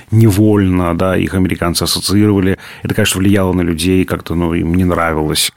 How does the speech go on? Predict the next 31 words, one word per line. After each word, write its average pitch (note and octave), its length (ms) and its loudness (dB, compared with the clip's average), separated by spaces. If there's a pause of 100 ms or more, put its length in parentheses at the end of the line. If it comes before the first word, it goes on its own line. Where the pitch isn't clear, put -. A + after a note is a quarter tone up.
Мафия C3+ 680 2
стала, C#3+ 500 2
э, G#2+ 320 0 (120)
респектабельным A2 760 0
образом. - 640 -8
Вот F#2+ 120 -4
эта G#2+ 100 4
респектабельность G#2+ 800 0
мафии, C#3 320 0
мне G#2+ 200 2
кажется, A2 420 0 (340)
э, G2+ 140 0
вот F#2+ 140 0
как - 100 -2
раз A#2+ 140 2
негативное A2 540 2
влияние D#2+ 460 -2
фильма, G#2+ 460 2 (260)
потому G2 280 0
что G2+ 340 0
в F2+ 100 -2
мафии G#2+ 300 2
нет A2 240 2
ничего F2+ 200 -4
респектабельного, A#2+ 960 0
это - 240 -4
грязная G2 640 0
работа, F#2 420 0
это F2+ 160 -2
грязный E2+ 540 -2
бизнес, G2+ 600 0